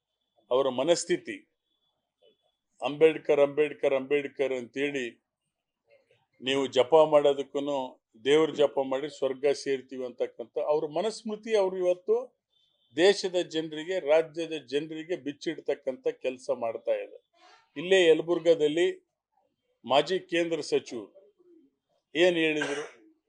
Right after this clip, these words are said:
"ನಾವು ಬಂದಿರೋದೇ ಸಂವಿಧಾನ ಬದಲಾವಣೆ ಮಾಡೋದಕ್ಕೋಸ್ಕರ" ಅಂತೇಳಿ ಅನಂತಕುಮಾರ್ ಹೆಗಡೆ ಅವರು ಹೇಳಿರ್ತಕ್ಕಂಥ ಒಂದು ದೊಡ್ಡ ನಿದರ್ಶನ.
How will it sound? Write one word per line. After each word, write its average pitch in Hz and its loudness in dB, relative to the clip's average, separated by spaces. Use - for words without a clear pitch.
"ನಾವು 143 6
ಬಂದಿರೋದೇ 180 4
ಸಂವಿಧಾನ 170 4
ಬದಲಾವಣೆ 151 0
ಮಾಡೋದಕ್ಕೋಸ್ಕರ" 139 -2
ಅಂತೇಳಿ 131 -4
ಅನಂತಕುಮಾರ್ 135 -4
ಹೆಗಡೆ 135 2
ಅವರು 139 4
ಹೇಳಿರ್ತಕ್ಕಂಥ 127 -4
ಒಂದು 143 -4
ದೊಡ್ಡ 147 0
ನಿದರ್ಶನ. 160 0